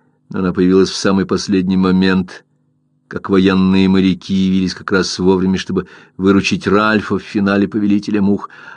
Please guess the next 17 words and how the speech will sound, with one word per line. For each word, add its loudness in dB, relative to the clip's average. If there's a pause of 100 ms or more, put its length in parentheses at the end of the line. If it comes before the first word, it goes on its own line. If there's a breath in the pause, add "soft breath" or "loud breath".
(100)
А, 0
Рионда, 2 (640)
вот -6
как -14
её 0
звали. 0 (800)
Она 0
пригрозила 2
им, 0
что 0
скажет 0
священнику, 0
а 4
он 2
скажет -2
их -2
родителям. -2